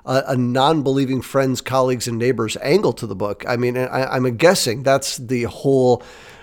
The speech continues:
idea. It was interesting 'cause I don't know if this was intentional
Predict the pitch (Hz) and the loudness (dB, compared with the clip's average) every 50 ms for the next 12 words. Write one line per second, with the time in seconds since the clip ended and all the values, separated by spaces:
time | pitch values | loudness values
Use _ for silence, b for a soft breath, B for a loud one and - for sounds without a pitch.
0 | B B - 123 127 127 113 101 131 131 143 139 120 110 110 - - 160 151 135 | B B 0 0 0 0 0 2 2 4 4 4 4 2 0 0 2 2 2 2
1 | 110 - - - 202 - 240 - - 139 120 123 113 - - - 156 170 202 196 | 2 0 0 -2 0 -2 -4 -2 -2 -2 -2 -2 -4 -4 -2 2 2 4 6 4
2 | - - - 151 139 - - 135 117 117 113 - - 143 160 160 - - 147 123 | 4 2 0 -2 -2 -2 0 -2 -2 -2 -4 -4 -2 0 0 0 0 0 0 0
3 | 110 104 107 - - | 0 -2 -4 -8 -14